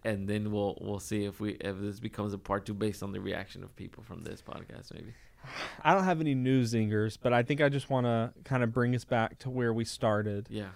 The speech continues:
Speaker 2: Uh, with kind of two quotes that go together.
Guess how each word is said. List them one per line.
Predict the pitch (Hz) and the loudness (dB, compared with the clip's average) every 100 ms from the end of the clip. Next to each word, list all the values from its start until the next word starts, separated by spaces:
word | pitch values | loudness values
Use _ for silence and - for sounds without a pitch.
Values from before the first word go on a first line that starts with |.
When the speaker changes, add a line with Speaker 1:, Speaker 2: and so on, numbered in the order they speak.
| - - | -18 -2
Speaker 2:
Uh, | 117 110 107 107 101 - _ - - - - - - - - - - - - _ _ _ _ - | 4 6 6 4 2 -4 _ -20 -20 -20 -20 -20 -20 -20 -20 -20 -20 -20 -20 _ _ _ _ -4
with | 123 - | -2 0
kind | 131 123 | 2 6
of | 117 110 - _ | 6 4 -4 _
two | - 139 | 4 4
quotes | - 127 104 - | 4 2 2 0
that | 98 | 0
go | 107 104 | 0 0
together. | 98 90 85 | 0 -2 -2